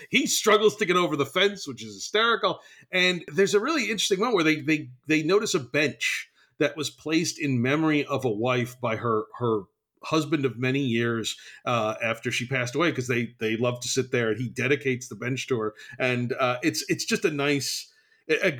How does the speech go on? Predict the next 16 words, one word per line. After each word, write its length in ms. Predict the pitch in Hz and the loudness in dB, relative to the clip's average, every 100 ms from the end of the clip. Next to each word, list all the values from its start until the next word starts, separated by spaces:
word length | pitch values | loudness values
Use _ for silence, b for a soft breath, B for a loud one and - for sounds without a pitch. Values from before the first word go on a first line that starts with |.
| 123 | 2
both 220 | 233 262 | 2 4
the 80 | 208 | 0
first 460 | 156 - 214 196 190 | 0 0 2 2 -2
and 100 | 147 | 0
second 320 | 214 202 160 | 0 2 2
movie 240 | 160 139 | 2 2
here 300 | 123 175 147 | 0 2 2
have 280 | 117 147 131 | 2 0 2
this 380 | 135 127 - - b _ - | 2 2 -4 -10 b _ -10
theme 440 | 190 202 151 131 123 | -6 0 2 2 2
of 360 | 143 123 110 - | 0 0 -2 -10
someone 720 | - - 165 151 143 139 131 120 | -4 0 2 2 2 2 0 -4
to 120 | 139 | -6
grow 280 | 123 123 117 107 | 0 2 2 2
old 500 | 120 110 110 87 | 2 2 0 -4
with. 80 | - | -16